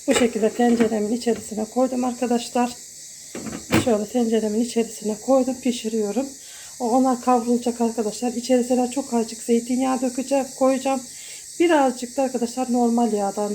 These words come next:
yani zeytinyağı değil de normal yağ koyacağım. Şuraya doğramış olduğum soğan, biber karışımımı da ekleyeceğim içine arkadaşlar. Ben domates koymuyorum. Bu şekilde oluyor. Yani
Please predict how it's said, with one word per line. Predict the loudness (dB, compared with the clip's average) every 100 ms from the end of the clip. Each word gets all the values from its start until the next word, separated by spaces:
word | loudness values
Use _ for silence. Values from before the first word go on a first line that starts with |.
| -4
yani | -2 -2
zeytinyağı | 2 0 2 2 2 2
değil | 0
de | 2
normal | 4 4 4 2
yağ | 2 0 -2
koyacağım. | -4 -4 -2 -2 -4 -16 -18 -18 -18 -18 -10
Şuraya | 0 4 6 6
doğramış | 4 4 2 0
olduğum | 0 2 2 0
soğan, | 2 4 6 6 4
biber | 2 2 2 0
karışımımı | -2 -2 -4 -4 -2 -2 -2
da | -6 -10 -18 -16 0
ekleyeceğim | 2 4 2 2 2 2
içine | 2 0
arkadaşlar. | 0 -2 -4 -2 0 2
Ben | 4 4
domates | 4 4 4 2 2
koymuyorum. | 4 6 6 2 -2 -4 -6 -14 -20 -20 -10 -6
Bu | -2
şekilde | -2 0 0 2
oluyor. | 0 0 2
Yani | 4 4